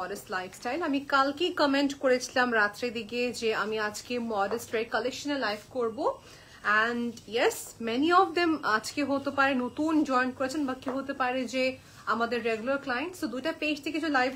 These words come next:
হচ্ছে, I'll just tell you one thing is that আমরা লাইভ করছি দুইটা পেজ থেকে। One is from আমার যে পেজ থেকে লাইভ দেখতেছেন নারমিন আহমেদ, আর এটা হচ্ছে From Desire Modest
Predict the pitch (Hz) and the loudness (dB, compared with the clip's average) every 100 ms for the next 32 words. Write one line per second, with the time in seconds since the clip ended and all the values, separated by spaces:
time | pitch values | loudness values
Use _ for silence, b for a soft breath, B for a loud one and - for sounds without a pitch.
0 | 277 269 - 277 233 277 - 233 254 240 | -4 -4 -2 -2 -2 -6 -2 -2 0 0
1 | 220 220 285 427 311 - 254 262 - B | -2 -2 -2 0 0 2 2 2 -4 B
2 | B B B 240 262 233 262 - 320 254 | B B B -2 2 2 0 -4 -4 -4
3 | 262 311 285 277 285 240 - 277 214 208 | -2 -4 -2 -4 -4 -6 -4 -4 -2 -2
4 | 247 339 - - 262 254 247 196 208 208 | 0 -2 -6 0 2 2 0 0 2 2
5 | 214 226 226 214 202 240 220 180 185 196 | 0 -2 -2 -2 -2 -4 -4 -2 -4 -6
6 | 226 262 220 190 208 202 196 285 - 208 | -10 -6 -4 -4 -4 -6 -6 -6 -4 -4
7 | 214 247 254 247 - 330 370 B B B | -4 -4 -4 -6 -4 -4 -4 B B B
8 | - 339 311 311 294 302 269 240 233 | 4 6 6 6 6 6 8 6 6